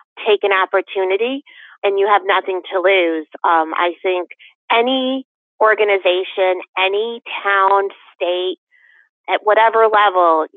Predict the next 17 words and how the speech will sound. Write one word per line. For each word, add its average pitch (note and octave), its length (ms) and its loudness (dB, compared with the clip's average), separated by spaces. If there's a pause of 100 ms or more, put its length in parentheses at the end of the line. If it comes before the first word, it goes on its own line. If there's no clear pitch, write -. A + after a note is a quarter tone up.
your G#3+ 360 4
time G#3+ 580 0 (140)
and F#3+ 160 -6
volunteering F3+ 760 0
will F3 160 -2
make F3 240 -2
a F3+ 80 -6
huge E3+ 360 -10
difference. - 440 -4 (680)
What A#3 260 2
you B3 260 -6
gain A3 540 0 (540)
is F#3 280 4 (240)
ten B3 200 0
times G#3+ 480 -2 (340)
more G3 420 2
than F3 300 -4